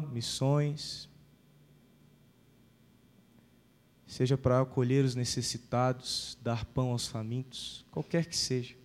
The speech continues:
Seja até a vocação de você ser médico, de você ser engenheiro, a vocação que talvez você tenha de ser advogado.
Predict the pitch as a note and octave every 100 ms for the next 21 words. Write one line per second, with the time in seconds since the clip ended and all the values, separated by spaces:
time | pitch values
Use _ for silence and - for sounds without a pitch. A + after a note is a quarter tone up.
0 | - - - - - - E3 F3 F3 G#3+
1 | G#3 G#3 G3 - G#3 F#3 F#3 F3+ F#3+ G3
2 | F3+ D3+ C3+ E3 F3 C3 - - - -
3 | - - - - - _ - C3 C#3 E3+
4 | E3 E3 D#3+ D#3 D#3 C3+ C#3+ E3 B2+ A#2+
5 | - - - - - - - - - A#2
6 | D#3 E3 D3+ F3 F3+ E3+ E3 D#3 E3+ E3
7 | E3 D#3 D#3+ F3+ G3 D#3+ - - E3+ G3+
8 | G3+ E3 B2+ A#2 - - C3 C3+ C#3+ A#2+
9 | C3+ E3 F3 A#2+